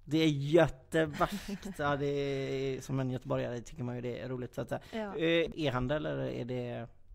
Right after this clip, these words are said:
Speaker 1: butik?
Speaker 2: Det är både butik och e-handel.
Speaker 1: Eh, är det butik och, alltså, är det stora städer? Är det bara väldigt stora städer det finns i Göteborg?
Speaker 2: Vi har två stycken butiker. En i Göteborg och en i Stockholm.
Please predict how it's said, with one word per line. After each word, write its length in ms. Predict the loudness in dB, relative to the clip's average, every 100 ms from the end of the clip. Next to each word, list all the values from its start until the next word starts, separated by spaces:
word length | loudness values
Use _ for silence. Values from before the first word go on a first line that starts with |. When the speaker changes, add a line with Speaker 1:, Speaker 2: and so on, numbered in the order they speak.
| -14
Speaker 1:
butik? 400 | -12 -8 -8 -8 -20 -8
Speaker 2:
Det 160 | -4
är 40 | -2
både 220 | 0 -2
butik 340 | -4 -6 -8 -8
och 140 | -10
e-handel. 400 | -10 -10 -12 -14 -20 -4
Speaker 1:
Eh, 80 | 2 4 4 4 4 0 -6 -6
är 120 | 0
det 380 | 4 4 6 4
butik 460 | 2 0 -2 -2 -8
och, 300 | -2 0 2
alltså, 180 | 2 2
är 140 | 2
det 120 | 2 0
stora 240 | 0 0
städer? 360 | 2 2 4 2
Är 120 | 2
det 360 | 2 2 0 -2
bara 480 | -6 0 4 4
väldigt 280 | 4 0 0
stora 220 | -2 -2
städer 420 | 0 -2 -2 -2 -2
det 140 | -4
finns 300 | -4 -6 -6
i 80 | -6
Göteborg? 340 | -6 -4 -6 -6 -18 -4
Speaker 2:
Vi 240 | 0 2
har 320 | 4 2 0
två 340 | -4 -4 -2 -2
stycken 640 | -4 -6 -8 -8 -10 -10
butiker. 560 | -12 -10 -10 -8 -10 -8
En 300 | -6 -4 -4 -4
i 140 | -4
Göteborg 480 | -4 -8 -6 -4 -4
och 200 | -8 -12
en 260 | -12 -12 -12
i 140 | -12 -12
Stockholm. 640 | -10 -12 -8 -8 -8 -12